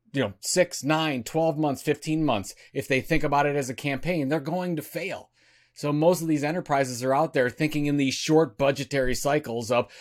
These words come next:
"Oh my God, we've got to get something in this nine to twelve months and we've got to sell more products and services." Well, if you're under that mindset,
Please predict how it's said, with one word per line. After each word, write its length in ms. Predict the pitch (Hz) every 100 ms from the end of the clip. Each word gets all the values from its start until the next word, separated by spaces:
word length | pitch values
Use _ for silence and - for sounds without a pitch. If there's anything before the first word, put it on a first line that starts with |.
| - -
"Oh 120 | 165
my 140 | 151
God, 200 | 143 143
we've 140 | 127 123
got 140 | 139
to 60 | 131
get 160 | 131
something 360 | - 135 135 131
in 100 | 123
this 220 | 135 -
nine 180 | 131 135
to 80 | 113
twelve 300 | - 131 127
months 260 | 175 165
and 80 | 131
we've 100 | 131
got 100 | 127
to 80 | 127
sell 240 | - 139
more 180 | 131 131
products 340 | - 139 135
and 100 | 123
services." 460 | 110 143 135 135 123
Well, 140 | 123
if 100 | 120
you're 400 | 110 143 202 214 -
under 300 | 165 165 139
that 220 | 139 147
mindset, 600 | 139 151 156 202 214 -